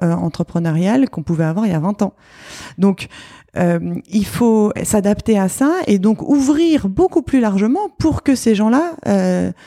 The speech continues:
euh, ben, aient l'opportunité, euh,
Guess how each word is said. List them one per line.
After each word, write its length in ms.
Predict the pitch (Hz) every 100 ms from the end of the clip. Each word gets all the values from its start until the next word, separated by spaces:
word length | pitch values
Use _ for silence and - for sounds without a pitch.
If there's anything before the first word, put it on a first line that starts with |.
| - - -
euh, 1000 | 202 202 196 202 208 208 - - - -
ben, 1000 | - - 185 170 160 156 180 170 165 170
aient 100 | 175
l'opportunité, 1080 | 190 - 165 - 185 175 170 226 247 233
euh, 100 | 175